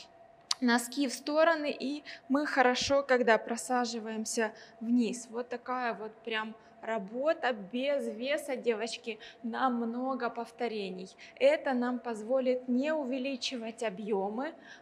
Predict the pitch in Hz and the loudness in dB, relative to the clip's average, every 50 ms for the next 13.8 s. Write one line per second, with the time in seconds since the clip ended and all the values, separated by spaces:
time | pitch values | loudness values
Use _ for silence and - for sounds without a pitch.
0 | - - 254 262 262 269 262 247 247 247 269 320 - - - - - - - - | -2 2 4 6 6 6 6 8 8 8 6 6 4 -2 -10 -14 -18 -20 -20 -20
1 | - - - - - - - - - - - - - - - 247 226 240 226 196 | -20 -20 -20 -20 -20 -20 -20 -20 -20 -20 -20 -20 -20 -18 -10 -4 -4 -2 0 2
2 | 226 220 220 240 254 269 262 - - - - - - - - - 247 240 247 247 | 2 4 4 2 0 -2 -6 -8 -12 -20 -20 -18 -16 -12 -6 -2 -2 -2 -2 -2
3 | - - 240 214 190 208 233 247 247 247 240 226 233 220 220 226 - - - - | -6 -6 -8 -8 -8 -6 -4 -4 -2 -2 -2 -2 -4 -4 -4 -8 -14 -20 -20 -20
4 | - - - 240 214 202 190 190 185 - - - - - 202 - - - - - | -10 -2 0 0 0 0 -2 -4 -6 -8 -8 -8 -8 -8 -8 -10 -14 -20 -20 -20
5 | - - - - - - - - - - - - - - - - - - - - | -20 -20 -20 -20 -20 -20 -20 -20 -20 -20 -20 -20 -20 -20 -20 -20 -20 -20 -18 -16
6 | - - - - - - 220 202 240 240 247 240 269 269 - - 254 220 233 233 | -14 -14 -14 -12 -2 0 4 6 8 8 8 6 4 0 2 4 4 4 6 4
7 | 226 226 254 285 330 330 302 269 247 233 240 233 220 214 214 220 214 - 233 240 | 4 4 4 4 4 4 4 4 4 6 6 4 4 2 0 -2 -2 0 2 4
8 | 233 240 - - 254 226 233 233 240 269 262 - - 254 247 - - 240 240 233 | 4 4 2 2 0 0 -2 -2 -2 -4 -2 0 0 -2 -2 -2 0 2 2 4
9 | 214 214 - - - 208 - - - - - - - - 247 247 233 294 330 339 | 4 2 0 -2 -4 -4 -4 -6 -8 -10 -10 -6 -4 0 4 8 10 10 10 10
10 | 320 302 - 311 277 277 - 285 233 277 294 311 311 285 262 262 262 285 330 370 | 6 2 2 0 -2 0 -2 0 4 6 6 8 8 6 4 2 2 4 6 8
11 | 427 466 - - - 277 254 - 247 254 - - 269 247 - - - - 262 254 | 8 6 6 6 6 6 6 6 2 -2 -2 -4 -6 -6 -6 -6 -2 0 0 0
12 | - - 254 - - 226 240 302 359 381 392 302 254 262 - - - - - - | 0 -2 -4 -4 -4 2 4 6 6 6 6 4 2 2 0 -4 -14 -14 -10 -2
13 | - 254 269 277 302 294 - - - - 339 339 339 - 294 | 2 4 6 6 6 4 2 0 2 4 4 4 4 0 -2